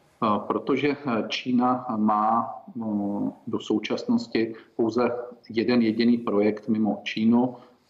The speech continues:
Eh, ten projekt je navíc nedodělaný, je to projekt v Pakistánu a, eh, těžko si asi někdo z nás dokáže představit, ať už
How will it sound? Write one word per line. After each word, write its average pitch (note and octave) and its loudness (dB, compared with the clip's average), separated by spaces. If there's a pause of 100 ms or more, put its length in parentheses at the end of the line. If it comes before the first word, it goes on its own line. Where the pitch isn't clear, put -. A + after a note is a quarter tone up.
(180)
Eh, G2+ 0
ten A2 2
projekt A2+ 2
je A#2 0
navíc G#2 -2
nedodělaný, A#2 2
je G#2+ 2
to - -6
projekt - -4
v - -20
Pakistánu A2+ 0 (320)
a, F#2+ 2
eh, F#2 -2
těžko - -4
si - -2
asi G#2 -2
někdo G2 0
z - -8
nás G#2 2
dokáže G2+ 0
představit, - -2
ať - -6
už A2 0